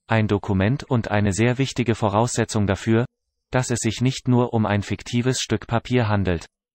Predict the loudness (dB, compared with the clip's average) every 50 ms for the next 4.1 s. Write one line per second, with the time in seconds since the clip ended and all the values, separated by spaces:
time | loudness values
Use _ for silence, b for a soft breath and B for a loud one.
0 | _ _ _ _ _ _ -2 0 2 2 2 2 0 0 0 0 0 0 0 0
1 | -2 -2 -2 -2 -4 -2 0 0 2 2 2 2 2 0 0 -2 -2 0 0 0
2 | -2 0 0 0 0 0 0 -2 0 0 0 0 0 -2 -4 -4 -4 -6 _ _
3 | _ 2 2 4 4 4 2 2 2 0 -2 -2 -2 0 0 2 2 2 2 2
4 | 0